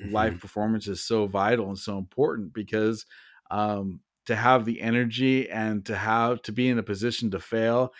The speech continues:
Speaker 1: and to be
Speaker 2: Mm-hmm.
Speaker 1: able to perform is a rare and exceptional and exciting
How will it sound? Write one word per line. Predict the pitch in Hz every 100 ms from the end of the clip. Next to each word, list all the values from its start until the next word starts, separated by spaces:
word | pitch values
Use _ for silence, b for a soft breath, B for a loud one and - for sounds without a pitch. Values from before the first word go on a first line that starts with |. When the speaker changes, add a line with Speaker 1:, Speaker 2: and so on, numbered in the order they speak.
| b b
Speaker 1:
and | 98 98
to |
be | 95 107
Speaker 2:
Mm-hmm. | 110
Speaker 1:
able | 113 120
to | 107
perform | 87 87 - 113 117 127 135 -
is | 104 104 98 -
a | 101
rare | 95 101 104 107 107 -
and | 101 101
exceptional | 98 - 107 - - 107 104
and | 95 98
exciting | - 110 95 95 95 95